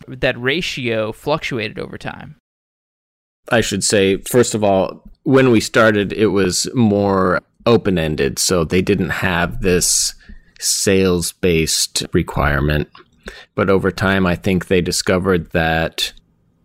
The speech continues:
Speaker 2: this A P I was just kind of a gaping hole in their data security where people were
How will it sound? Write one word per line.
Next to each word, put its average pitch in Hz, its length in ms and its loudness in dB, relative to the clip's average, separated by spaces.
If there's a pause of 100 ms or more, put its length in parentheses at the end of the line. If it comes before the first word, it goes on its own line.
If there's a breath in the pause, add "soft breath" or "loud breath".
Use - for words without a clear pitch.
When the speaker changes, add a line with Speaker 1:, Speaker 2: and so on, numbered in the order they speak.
(100)
Speaker 2:
this - 280 0
A 101 140 2
P - 180 -2
I 90 220 2
was 85 240 -2
just - 320 -2
kind 92 260 0
of 87 360 0
a 113 80 -2
gaping 98 460 0
hole 92 500 2
in 87 180 0
their 82 440 0 (720 loud breath)
data 98 260 4
security 85 600 0
where 82 400 0 (140)
people 95 380 2
were 82 360 0